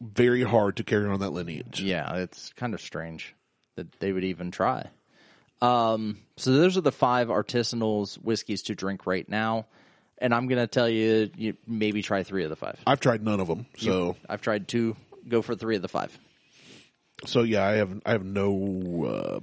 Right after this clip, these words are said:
Speaker 1: point of reference on that.
Speaker 2: 'Cause the other two aren't good. Um,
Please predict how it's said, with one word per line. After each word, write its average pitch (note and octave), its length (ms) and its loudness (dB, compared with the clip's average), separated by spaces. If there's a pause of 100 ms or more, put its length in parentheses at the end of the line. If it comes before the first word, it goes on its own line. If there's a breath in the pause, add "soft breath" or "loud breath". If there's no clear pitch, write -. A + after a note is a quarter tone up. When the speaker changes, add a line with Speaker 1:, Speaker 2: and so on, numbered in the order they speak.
(120)
Speaker 1:
point G#2+ 240 -4
of E2+ 240 -6
reference F#2 380 -4
on E2+ 120 -4
that. C#2+ 200 -8 (160)
Speaker 2:
'Cause E2+ 160 0
the E2 120 2
other C#2+ 160 2
two - 200 -6
aren't - 300 -8
good. - 160 -6 (1300 loud breath)
Um, B2 480 2